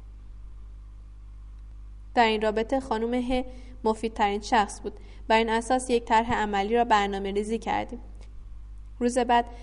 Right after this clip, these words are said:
قبل از شروع کلاس، او لیبی را به دفتر فرا خواند و به او گفت: «لیبی، امروز از تو می‌خواهم که به ریچارد و لوئیس خیره شوی. اول به یکی و بعد به دیگری به مدت پانزده دقیقه در طول روز.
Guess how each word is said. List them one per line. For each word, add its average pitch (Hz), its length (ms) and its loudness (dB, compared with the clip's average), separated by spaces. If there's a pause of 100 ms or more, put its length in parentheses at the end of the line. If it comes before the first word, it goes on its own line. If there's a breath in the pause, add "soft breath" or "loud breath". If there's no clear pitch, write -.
(160 loud breath)
قبل 240 180 10
از 240 180 6
شروع 226 280 4
کلاس، 220 420 0 (260 loud breath)
او 226 100 4
لیبی 214 240 6
را 220 100 8
به 208 120 0
دفتر 190 360 4
فرا 202 300 4
خواند 190 260 0
و 185 80 6
به 190 60 0
او 208 120 2
گفت: 247 280 2 (460 loud breath)
«لیبی، 233 320 0 (120)
امروز 233 360 0
از 247 180 4
تو 262 80 0
می‌خواهم 254 380 0
که 269 220 4 (240 loud breath)
به 196 160 2
ریچارد 214 520 4
و - 20 2
لوئیس 214 460 2
خیره 190 220 0
شوی. - 340 -4 (320)
اول 214 280 4
به 220 100 0
یکی 233 300 0
و 226 120 4
بعد 220 240 4
به 214 80 2
دیگری 190 400 2
به 208 100 -2
مدت 196 320 -2
پانزده 214 540 2
دقیقه 233 320 2
در 185 180 4
طول 202 200 -4
روز. 196 320 -2